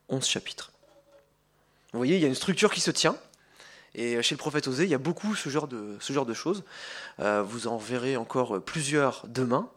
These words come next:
Et après, on arrêtera parce que après, il faut les chercher, il faut surtout les trouver. Euh, mais en tout cas, voilà, le, le, pour vous montrer que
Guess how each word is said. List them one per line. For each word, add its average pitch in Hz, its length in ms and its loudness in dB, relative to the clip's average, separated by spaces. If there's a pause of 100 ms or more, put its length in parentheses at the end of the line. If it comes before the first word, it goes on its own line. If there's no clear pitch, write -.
(160)
Et 101 100 -4
après, 101 220 -4
on 113 100 0
arrêtera 98 360 0
parce - 160 -2
que 95 260 -6 (340)
après, - 200 -4
il - 20 -10
faut - 120 -8
les 101 60 -2
chercher, - 380 -4
il 101 160 -10
faut - 160 -16
surtout - 260 -10
les 101 100 -6
trouver. 110 360 -10 (1120)
Euh, 110 260 -10
mais 120 220 0
en 117 60 2
tout - 80 -6
cas, 147 120 6
voilà, 131 300 8
le, 101 420 0
le, 101 320 -6 (1200)
pour 117 120 -4
vous 117 100 -8
montrer 123 300 -6
que 101 380 -6